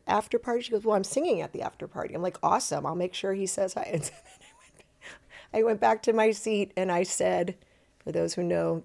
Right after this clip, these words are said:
know, and I said, "John, who's the last person you would wanna see here?" And he went,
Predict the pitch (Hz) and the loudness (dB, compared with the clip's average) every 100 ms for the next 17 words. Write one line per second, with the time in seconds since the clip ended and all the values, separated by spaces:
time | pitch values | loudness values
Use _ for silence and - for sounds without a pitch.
0 | - 175 170 170 - 165 165 170 170 - | -4 -2 -2 -4 -6 -8 -8 -10 -8 -4
1 | 151 - 175 - _ _ _ _ _ _ | -4 -6 -10 -18 _ _ _ _ _ _
2 | _ _ - 214 196 175 170 170 170 165 | _ _ -6 -4 -2 0 0 2 0 -2
3 | - 170 156 - 139 143 147 147 147 151 | -2 -2 -2 -4 -6 -4 -2 -2 -2 -2
4 | 151 - 165 - 147 147 143 | -2 -4 -4 -2 -4 -4 -6